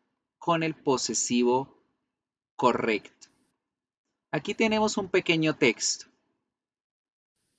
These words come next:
El texto está hablando de Juan y Kate y de su familia. Quiero que de acuerdo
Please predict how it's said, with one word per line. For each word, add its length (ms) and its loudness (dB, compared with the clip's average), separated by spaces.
El 180 2
texto 420 4
está 200 2
hablando 380 6
de 100 6
Juan 560 2
y 120 -2
Kate 640 2
y 160 2
de 120 4
su 200 -6
familia. 680 0
Quiero 300 8
que 220 6
de 120 6
acuerdo 720 4